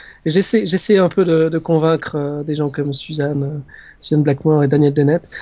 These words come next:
Alors, euh, pour la, pour l'information, d'ailleurs, <clears throat> Daniel Dennett travaille sur un nouveau livre. Euh, dans lequel il devrait proposer, euh,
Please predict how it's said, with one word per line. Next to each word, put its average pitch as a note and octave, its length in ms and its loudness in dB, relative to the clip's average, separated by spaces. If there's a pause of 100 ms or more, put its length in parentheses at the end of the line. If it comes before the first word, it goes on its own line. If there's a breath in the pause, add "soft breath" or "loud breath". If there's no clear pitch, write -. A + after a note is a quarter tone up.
Alors, F3+ 220 2
euh, F#3+ 120 4
pour G#3 180 2
la, F#3 120 2
pour G3+ 160 0
l'information, G3 560 0
d'ailleurs, F3 400 -10 (260)
<clears throat> - 920 -4
Daniel F3 280 -2
Dennett D#3+ 240 -4
travaille E3 360 -4
sur D#3 200 -10
un D#3 60 -4
nouveau D3 260 -4
livre. E3 440 -4 (760 soft breath)
Euh, D3 340 0 (520)
dans E3 100 2
lequel G#3 280 2
il F#3 60 -2
devrait F3 240 2
proposer, E3+ 480 0
euh, C#3+ 300 2